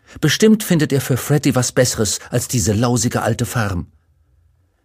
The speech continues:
Eigentlich war die Farm, auf der das Schwein Freddy zurzeit lebte, völlig in Ordnung.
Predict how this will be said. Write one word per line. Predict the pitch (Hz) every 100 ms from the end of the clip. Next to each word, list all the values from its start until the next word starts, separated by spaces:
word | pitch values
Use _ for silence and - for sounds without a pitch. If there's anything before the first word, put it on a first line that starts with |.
| _ -
Eigentlich | 110 101 104 92 -
war | 101 87
die | 82
Farm, | - 104 117 120
auf | 92
der | - 92
das | 85
Schwein | - 95 95 90
Freddy | - 110 107 90
zurzeit | - 90 - 87 87
lebte, | 98 101 - 101
völlig | - 113 92 -
in | 73
Ordnung. | 127 143 - 98 82